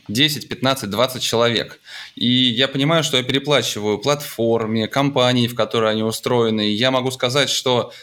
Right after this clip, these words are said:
«Дорогой, приходи ко мне работать. Зачем тебе нужно вот эта нервотрёпка с разными проектами? У нас хороший, красивый, зелёный или жёлтый офис. У нас всё изумительно».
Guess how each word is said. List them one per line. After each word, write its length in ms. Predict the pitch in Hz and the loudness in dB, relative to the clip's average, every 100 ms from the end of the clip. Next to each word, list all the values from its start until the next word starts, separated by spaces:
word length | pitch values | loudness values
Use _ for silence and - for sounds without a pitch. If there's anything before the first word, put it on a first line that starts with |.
| - | -4
«Дорогой, 300 | 120 143 135 | -2 0 -2
приходи 300 | 123 160 175 | -2 -2 0
ко 140 | 156 | 0
мне 120 | 131 | 2
работать. 540 | 117 117 110 - - - | 2 2 0 -4 -10 -6
Зачем 340 | 107 123 180 | -2 0 0
тебе 200 | 160 - | -2 0
нужно 320 | 127 139 117 110 | 0 0 0 -4
вот 100 | - | -6
эта 160 | - | -4
нервотрёпка 580 | 113 120 135 139 120 - | -2 0 0 0 -2 -2
с 60 | - | -2
разными 380 | 127 123 127 | -2 0 -2
проектами? 540 | 123 131 131 110 - 101 | 0 0 2 0 -4 -2
У 20 | |
нас 160 | 143 147 | -2 0
хороший, 400 | 117 147 151 117 | 0 0 0 -2
красивый, 460 | 117 - 156 131 | -4 -2 0 0
зелёный 400 | 110 120 147 123 | 0 2 2 2
или 100 | 107 | 0
жёлтый 380 | 107 135 127 113 | 0 0 0 0
офис. 420 | 110 110 - - - - - - | 0 0 -8 -16 -14 -16 -14 -4
У 100 | 110 | 0
нас 280 | 135 - | 0 0
всё 340 | - - 156 139 | -2 0 2 2
изумительно». 640 | 110 113 104 - 101 95 | 0 -2 -2 -4 -6 -8